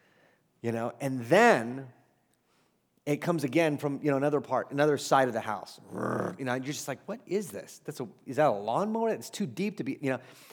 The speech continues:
And then here's what happens. We experience the house starting to shake and all the window panes begin to shake, and I'm thinking, "This is it.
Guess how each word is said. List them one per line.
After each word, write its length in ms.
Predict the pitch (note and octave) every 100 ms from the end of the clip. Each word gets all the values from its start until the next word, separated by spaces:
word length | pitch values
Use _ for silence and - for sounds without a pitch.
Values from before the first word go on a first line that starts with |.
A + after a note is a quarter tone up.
| -
And 240 | E3 D#3 F3+
then 400 | B3 F3 D3+ D3+ - -
here's 240 | F#3+ F3+
what 100 | D#3
happens. 440 | C#3+ C3+ G2 F#2 - _ _ _ _ _ - _ _ _ _ -
We 260 | B2+ G#3+
experience 800 | B3+ - - F#3+ F3 E3 D#3 D#3
the 180 | - C3+
house 440 | C3 D#3 D#3 - -
starting 320 | D#3 E3 F3+
to 60 |
shake 520 | E3 - F3+ G3 G3+ -
and 100 | D#3
all 200 | C#3 F3
the 80 | D#3
window 380 | C3+ F3 F#3+ F#3+
panes 400 | - G3 G3+ C#3+
begin 340 | D#3+ C#3 F#3+
to 80 | E3+
shake, 380 | - F#3 G3 -
and 160 | D3 C#3
I'm 280 | E3 A3+ A3
thinking, 500 | F#3 E3 E3 E3 - - -
"This 240 | C3+ A3+
is 160 | A#3+ E3
it. 260 | D4+ D4